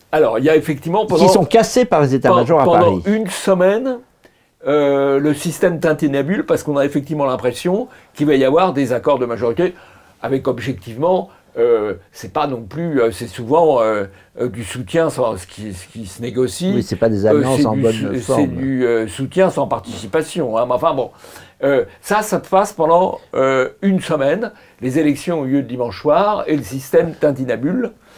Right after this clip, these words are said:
Speaker 1: Euh, et, euh, il est repris en main par un,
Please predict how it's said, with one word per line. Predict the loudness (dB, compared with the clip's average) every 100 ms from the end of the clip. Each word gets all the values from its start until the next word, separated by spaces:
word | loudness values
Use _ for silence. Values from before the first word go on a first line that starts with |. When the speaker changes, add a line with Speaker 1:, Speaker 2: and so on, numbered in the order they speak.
| -20 -20 -4
Speaker 1:
Euh, | 2 2 4 2 0 -4 -8 -4
et, | 0 0 -2 0 8
euh, | 8 8 6 4 2 -2 _ _ 0
il | 2
est | 4 4
repris | 2 0 0 4
en | 4
main | 4 2 0 -6 -16 _ _
par | 0 2
un, | 2 0